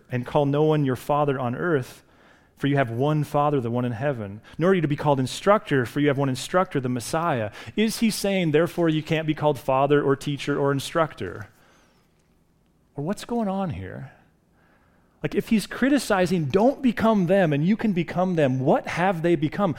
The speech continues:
Like, if you were to say, like, "Here's the thing to avoid," what would you be say-, what would you be considering avoiding?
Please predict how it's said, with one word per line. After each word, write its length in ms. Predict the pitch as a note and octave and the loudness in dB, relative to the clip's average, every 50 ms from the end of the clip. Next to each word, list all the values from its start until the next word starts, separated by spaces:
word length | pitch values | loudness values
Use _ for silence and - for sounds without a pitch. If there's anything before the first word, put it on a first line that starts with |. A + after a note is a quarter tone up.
| - - - | -6 0 0
Like, 100 | E3+ E3+ | 2 2
if 100 | F#3 - | 4 2
you 80 | G#3+ A#3 | 2 2
were 80 | A#3+ | 2
to 60 | G#3 - | 2 2
say, 160 | - G#3 F3 | 4 6 6
like, 160 | D3+ C3 - - - - | 6 6 4 -2 -12 -2
"Here's 260 | - G3+ A3+ B3 - | 2 4 4 4 4
the 100 | A3 G#3+ | 2 2
thing 240 | - - G#3 G#3 F#3+ | 4 4 2 4 4
to 140 | F#3+ E3+ D#3 | 6 6 6
avoid," 720 | B2+ A2+ A2+ C3+ D#3+ G3+ F3 A#2 G#2 G2+ C3 D#3 F3 D#3 B2+ - - _ _ _ _ _ _ _ _ _ _ _ _ _ _ _ _ _ _ _ _ _ _ _ _ _ _ _ _ | 4 4 2 4 6 6 6 6 4 2 0 0 -2 -4 -6 -10 -16 _ _ _ _ _ _ _ _ _ _ _ _ _ _ _ _ _ _ _ _ _ _ _ _ _ _ _ _
what 200 | - A#2+ D3+ - | 0 2 2 4
would 140 | A3+ A#3 F#3+ | 4 2 0
you 100 | G#3+ G3+ | 0 0
be 120 | F#3+ F#3 | 0 -2
say-, 240 | - - - F3 - - | -2 0 0 -2 -2 0
what 180 | D3+ E3 F3+ | 0 0 2
would 160 | G3+ A3 F3 | 0 0 0
you 80 | F#3 G3+ | -2 -4
be 200 | E3 F#3+ F3+ D#3+ | -2 -2 -2 -4
considering 640 | - - - E3+ D#3+ - - E3 D#3+ E3+ D#3+ D3+ D#3+ | -4 -6 -6 -6 -6 -2 -2 -2 0 0 -2 -2 -2
avoiding? 680 | D#3+ B2 G#2+ B2 D3 F#3 F3 A#2 F#2 F2+ - C3 C3 | -4 -4 -2 -2 -2 -2 -2 -4 -6 -10 -12 -16 -16